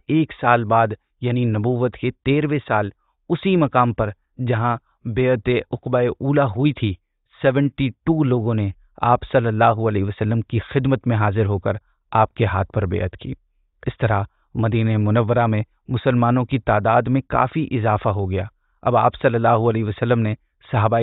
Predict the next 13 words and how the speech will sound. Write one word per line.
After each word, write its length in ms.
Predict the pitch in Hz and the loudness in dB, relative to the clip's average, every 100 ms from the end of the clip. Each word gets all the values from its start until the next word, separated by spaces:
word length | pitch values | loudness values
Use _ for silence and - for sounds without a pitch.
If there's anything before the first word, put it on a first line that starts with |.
| 110 | 0
کرام 280 | 107 107 | 0 0
کو 160 | 107 107 - | -2 -6 -6
عام 320 | 110 120 120 113 | 0 2 2 -2
اجازت 460 | 110 104 107 95 | -2 0 0 -2
دے 100 | 107 | -2
دی 140 | 104 104 - _ - | -2 -4 -8 _ -4
کہ 80 | 156 | -2
وہ 140 | 151 | 0
مکے 400 | 139 131 - 151 139 | 0 -2 -2 -2 0
سے 100 | 139 | 0
ہجرت 420 | 107 113 127 135 | 0 0 0 -2
کر 140 | - 117 | -2 -4
کے 200 | - | -2